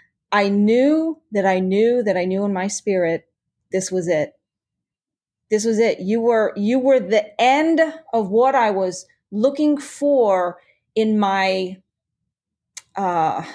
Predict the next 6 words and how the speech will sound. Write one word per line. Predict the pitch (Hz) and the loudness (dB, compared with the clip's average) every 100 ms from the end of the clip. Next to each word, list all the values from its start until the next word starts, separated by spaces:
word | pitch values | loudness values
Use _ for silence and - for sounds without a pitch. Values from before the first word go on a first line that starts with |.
| - _ _ _ _ _ _ _ _ _ _ _ _ _ _ _ | -20 _ _ _ _ _ _ _ _ _ _ _ _ _ _ _
in | - 226 | -6 0
my | 233 | 2
desire | 220 220 220 226 262 | 2 2 0 2 2
to | 247 | 0
be | 220 214 | -2 -4
fit | - - 311 - | -6 -2 0 0